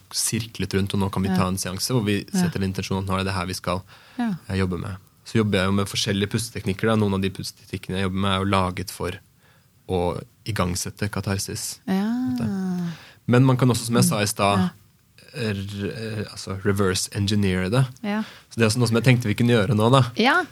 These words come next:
Speaker 1: Som,
Speaker 2: kult.
Speaker 1: som vi faktisk, ehm, ehm, da kan gjøre bare sånn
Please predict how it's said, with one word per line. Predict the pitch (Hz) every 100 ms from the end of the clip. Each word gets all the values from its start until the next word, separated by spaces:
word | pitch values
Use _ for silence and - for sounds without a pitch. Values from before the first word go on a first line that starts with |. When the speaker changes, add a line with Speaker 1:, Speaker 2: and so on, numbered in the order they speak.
| -
Speaker 1:
Som, | - -
Speaker 2:
kult. | 220 - -
Speaker 1:
som | 120 117
vi | 113
faktisk, | 113 - 110 113 107 - - 107
ehm, | 98 98 95 - _ _ _ _ _ _ _ _ _ _ _ _ -
ehm, | 95 85 - - - 107
da | 101
kan | 104 104
gjøre | 101 92 95
bare | 95 95
sånn | 95 95 98